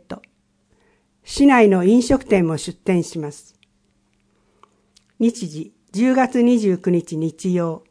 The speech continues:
午前十時から午後四時。受付は午前九時三十分から。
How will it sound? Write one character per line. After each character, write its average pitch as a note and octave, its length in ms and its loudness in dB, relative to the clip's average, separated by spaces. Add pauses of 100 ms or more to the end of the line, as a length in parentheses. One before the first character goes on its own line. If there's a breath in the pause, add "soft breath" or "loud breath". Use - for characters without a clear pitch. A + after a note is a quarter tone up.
(320)
午 G3+ 160 2
前 A#3+ 260 2
十 A#3 220 4
時 F#3 100 -4
か E3+ 140 -6
ら D3+ 120 -8
午 F#3 160 -2
後 E3 120 -4
四 D#3+ 160 -6
時。 - 180 -18 (640)
受 G#3 240 2
付 A#3+ 280 -2
は G3+ 260 0
午 G#3 140 2
前 A#3+ 260 2
九 - 140 -2
時 F#3+ 140 0
三 G#3+ 260 0
十 A3 140 0
分 D#3+ 300 -8
か D3 160 -14
ら。 D#3 120 -18